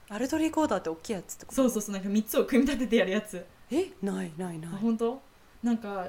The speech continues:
Speaker 1: 普通のリコーダーだった。
Speaker 2: 小一、小三、し-、え？小一、小二が鍵盤ハーモニカで、
Speaker 1: うんうん。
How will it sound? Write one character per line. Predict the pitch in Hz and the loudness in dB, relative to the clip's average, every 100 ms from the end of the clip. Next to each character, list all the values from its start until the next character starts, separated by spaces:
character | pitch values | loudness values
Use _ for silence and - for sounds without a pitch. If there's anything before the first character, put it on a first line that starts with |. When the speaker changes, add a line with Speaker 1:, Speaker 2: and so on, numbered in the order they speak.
| - | -8
Speaker 1:
普 | - | -6
通 | - 214 | -2 0
の | 196 | 0
リ | 190 | -2
コ | 190 185 | -4 -4
ー | |
ダ | 180 | -4
ー | 170 | -6
だ | |
っ | |
た。 | 170 | -6
Speaker 2:
小 | 320 311 | -6 -6
一、 | 320 | -6
小 | |
三、 | - 330 311 294 302 285 | -8 -10 -10 -10 -14 -14
し-、 | - - - | -14 -14 -10
え？ | 233 - - - | -10 -12 -20 -18
小 | - 381 415 | -8 -6 -4
一、 | 381 | -6
小 | 381 359 | -6 -6
二 | 370 | -4
が | 392 359 | -2 -2
鍵 | - 269 | -2 0
盤 | 247 233 | 2 0
ハ | 220 | 0
ー | 208 | -4
モ | 208 | -6
ニ | 202 | -8
カ | 202 | -6
で、 | 214 180 - - _ - | -4 -6 -10 -20 _ -6
Speaker 1:
う | 208 | -2
ん | 196 185 | 0 0
う | |
ん。 | 170 | -4